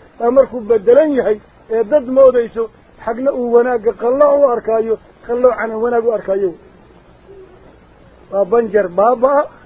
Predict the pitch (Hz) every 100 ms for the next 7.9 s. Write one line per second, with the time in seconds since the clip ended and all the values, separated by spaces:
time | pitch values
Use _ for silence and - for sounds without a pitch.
0 | _ 220 202 247 233 220 214 202 233 285
1 | 285 277 285 311 277 - - 233 226 214
2 | 196 208 285 277 240 185 170 _ _ _
3 | _ _ _ _ _ _ _ _ _ -
4 | 254 233 226 220 208 190 233 220 220 220
5 | 214 214 208 202 190 208 190 196 - -
6 | _ - 180 226 220 208 220 220 202 202
7 | - 254 226 226 220 208 208 202